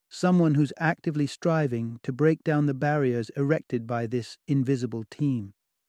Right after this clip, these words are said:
When you return to the client saying, "I pitched our case for expedited shipping, but they're putting their foot down. What else can we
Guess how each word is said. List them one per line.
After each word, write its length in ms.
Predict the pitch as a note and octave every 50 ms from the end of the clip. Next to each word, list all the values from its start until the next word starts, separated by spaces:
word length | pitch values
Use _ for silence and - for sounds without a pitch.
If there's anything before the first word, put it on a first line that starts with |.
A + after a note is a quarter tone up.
| _ _ _ _ _ _ _ _ _ _ _ _ -
When 220 | D#3 E3+ G3+ A3
you 120 | A3 A3+ G3+
return 480 | F3+ D3+ - - D#3+ D#3+ D#3 D3+ D3+ -
to 100 | C#3+ B2+
the 100 | C#3 B2+
client 500 | - - C#3 C3 C3 B2 A#2 A#2 A#2+ -
saying, 440 | - - C#3 B2+ B2+ B2 B2 A#2+ A2 _ _ _ _ _ _ _ _ _ _ _ _ _ _ -
"I 140 | B2+ C3+ C3
pitched 440 | - - - F#3+ G#3+ - - - C#3+
our 140 | C3 C3
case 440 | - - - D3+ C#3+ C3+ C3+ - -
for 220 | - - C3+ C3+ -
expedited 800 | - D3+ - - - - D#3 C3+ C3+ C3 B2+ C3 A#2+ - A#2+ A2+
shipping, 520 | - - - E3 D#3+ - C3+ B2 B2 B2+ - _ _ _ _ _ _ -
but 120 | - D#3
they're 160 | C#3+ D#3+ D#3+ D#3+
putting 380 | - - F3 D#3+ D#3+ D3+ C#3+
their 120 | C#3 C3+ B2+
foot 300 | - - F#3 F3 - -
down. 380 | - B2+ A#2+ A#2+ A#2 A2+ G#2+ - _ _ _ _ _ _ _ -
What 220 | - D3 D#3+ D#3+
else 240 | E3+ D#3+ D#3 D3 -
can 220 | - - D#3 C#3+ C#3
we 140 | C3+ -